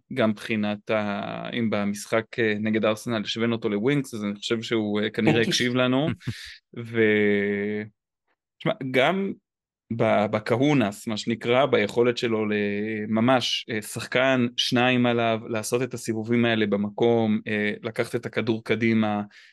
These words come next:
Speaker 1: לתת מסירות יותר תכליתיות ומהירות גם. אה, אני חושב שכל הדבר הזה, וגם ראית, ב-, היו רגעים במשחק שהוא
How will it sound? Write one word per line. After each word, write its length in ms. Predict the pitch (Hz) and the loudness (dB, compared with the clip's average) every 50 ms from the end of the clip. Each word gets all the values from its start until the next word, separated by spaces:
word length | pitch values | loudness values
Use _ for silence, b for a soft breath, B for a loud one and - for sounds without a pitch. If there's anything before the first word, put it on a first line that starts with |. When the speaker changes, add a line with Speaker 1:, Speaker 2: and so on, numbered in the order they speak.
| B B | B B
Speaker 1:
לתת 300 | 120 113 - - 120 117 | -4 -2 0 0 -2 0
מסירות 500 | 143 127 - - 127 110 113 120 120 - | -2 -4 -2 0 0 2 4 2 2 0
יותר 240 | 117 110 - 113 117 | -4 -4 -2 -2 -2
תכליתיות 540 | 117 127 120 - - 110 104 - 113 117 120 127 | -2 -4 -6 -6 -6 -6 0 2 4 4 4 4
ומהירות 560 | 117 113 104 104 101 101 120 120 120 120 123 | 4 4 4 2 2 2 2 2 2 2 -2
גם. 320 | 123 120 120 123 127 135 143 147 _ _ b b b b b b b _ _ _ _ - | -4 -2 -2 -2 -2 -4 -8 -12 _ _ b b b b b b b _ _ _ _ -6
אה, 580 | 120 110 107 104 104 104 104 104 101 101 101 101 104 101 104 104 - - _ _ _ _ _ _ _ _ _ _ _ _ _ _ _ _ - | -6 -4 -4 -4 -4 -4 -2 -2 -2 -4 -4 -4 -2 -2 -4 -4 -6 -10 _ _ _ _ _ _ _ _ _ _ _ _ _ _ _ _ -6
אני 120 | 123 113 | -6 -6
חושב 340 | 113 - 120 113 - 127 135 | -4 -4 -2 0 2 2 2
שכל 640 | 139 - 170 156 139 - _ - - - 120 127 139 | 2 2 2 2 2 0 _ -6 2 4 4 6 4
הדבר 440 | 135 120 113 104 110 110 117 123 139 | 4 2 0 0 2 2 2 2 0
הזה, 160 | 156 165 170 | 0 0 0
וגם 260 | 139 127 117 117 113 113 | 0 2 2 2 2 2
ראית, 340 | 117 110 143 160 156 - 110 98 98 110 | 2 2 2 0 0 -2 -4 -6 -4 -4
ב-, 340 | 101 107 104 104 104 107 107 107 120 - | -6 -4 -4 -4 -4 -6 -8 -8 -8 -4
היו 200 | - 117 120 135 | -2 0 2 2
רגעים 280 | 135 123 - 113 113 120 | 2 2 2 2 2 4
במשחק 520 | 131 123 110 104 104 - - 117 117 - | 4 4 4 2 0 0 0 -2 0 0
שהוא 400 | - - - 120 104 101 101 101 | -4 -4 -4 -4 -4 -4 -6 -8